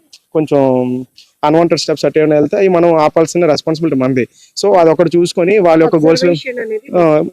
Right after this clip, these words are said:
Speaker 1: ఉండాలి, అబ్జర్వేషన్ అనేది ఉండాలి. ఆ విషయంలో అమ్మాయి ప్రతి దాంట్లో everything, everything she is strict.
Speaker 2: ఇలాంటి స్పోర్ట్స్ స్టార్స్ యొక్క వాళ్ళని ఇన్స్పిరేషన్ గా తీసుకున్న వాళ్ళు చాలా మంది ఉన్నారు. Even మన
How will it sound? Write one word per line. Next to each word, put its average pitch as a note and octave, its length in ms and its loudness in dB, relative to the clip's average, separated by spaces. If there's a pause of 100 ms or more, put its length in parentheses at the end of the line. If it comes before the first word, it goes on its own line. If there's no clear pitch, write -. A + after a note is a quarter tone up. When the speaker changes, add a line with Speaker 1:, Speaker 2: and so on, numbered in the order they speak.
Speaker 1:
ఉండాలి, D#3+ 360 2
అబ్జర్వేషన్ D3+ 540 0
అనేది C#3 220 0
ఉండాలి. A#2+ 360 -2 (340)
ఆ D3 80 2
విషయంలో F#3 360 2
అమ్మాయి E3+ 320 2
ప్రతి D3+ 260 -2
దాంట్లో D#3+ 360 0
everything, D3+ 480 0
everything D3+ 440 -2 (180)
she D3 220 -4
is D3 60 -2
strict. C3+ 420 -6 (720)
Speaker 2:
ఇలాంటి D#4+ 480 -2
స్పోర్ట్స్ C#4+ 460 0
స్టార్స్ G#3+ 460 -2
యొక్క G#3 480 -4
వాళ్ళని G#3 600 0
ఇన్స్పిరేషన్ C#4 640 -2
గా C4 40 -2
తీసుకున్న A3+ 400 -4
వాళ్ళు A#3 240 -2
చాలా G#3+ 180 2
మంది G3+ 200 0
ఉన్నారు. F3 240 -4 (320)
Even G4 340 0
మన A#3+ 460 -2